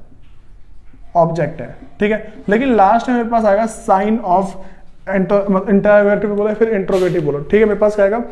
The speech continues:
sign of interrogative, कुछ कुछ लोग इसको इंटेरोगेटिव भी बोलते हैं, ठीक है।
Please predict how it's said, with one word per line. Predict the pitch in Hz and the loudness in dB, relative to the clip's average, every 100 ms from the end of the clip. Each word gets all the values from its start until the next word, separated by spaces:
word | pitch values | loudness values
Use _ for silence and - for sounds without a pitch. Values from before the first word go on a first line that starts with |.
| - - | -14 -6
sign | - 196 208 | 0 2 2
of | 214 - | 2 0
interrogative, | 196 190 208 202 233 | 0 2 2 2 0
कुछ | 240 233 | 0 0
कुछ | 247 240 | 0 2
लोग | 233 | 2
इसको | 233 226 285 - | 2 -2 -4 0
इंटेरोगेटिव | 214 214 208 214 208 190 | 0 2 2 2 0 0
भी | 208 | 0
बोलते | 170 139 120 | 0 -2 -4
हैं, | 131 - - | -10 -14 -4
ठीक | 208 | 0
है। | 214 | 0